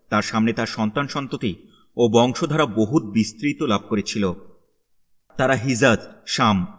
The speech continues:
ফিলিস্তিন এবং মিশর পর্যন্ত ছড়িয়ে পড়েছিল। তাওরাতে রয়েছে হযরত ইসমাইল আলাইহিসসালাম ফিলিস্তিনেই ইন্তেকাল করেন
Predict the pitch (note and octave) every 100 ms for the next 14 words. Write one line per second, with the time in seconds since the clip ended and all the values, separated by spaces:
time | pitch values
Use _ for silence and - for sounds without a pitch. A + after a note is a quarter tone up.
0 | - - C#3 E3 - D3 F2 - - _
1 | - A#2+ B2 A2+ A2+ F#3 F3 A#2+ A2 C3
2 | C3 - - A2+ D3+ A2 G#2 G2 - F#2+
3 | F2+ - _ _ _ _ _ _ - B2
4 | D#3 E3 E3 D#3+ - E2+ - _ _ A#2
5 | B2 B2 - - D#3 E3+ - A2 A#2 A#2
6 | B2 B2 C#3 B2+ F#2 - - _ C#3+ E3+
7 | - F3 F#3 F3+ - A2 A#2 A2+ G2+ G#2+
8 | G2 F2+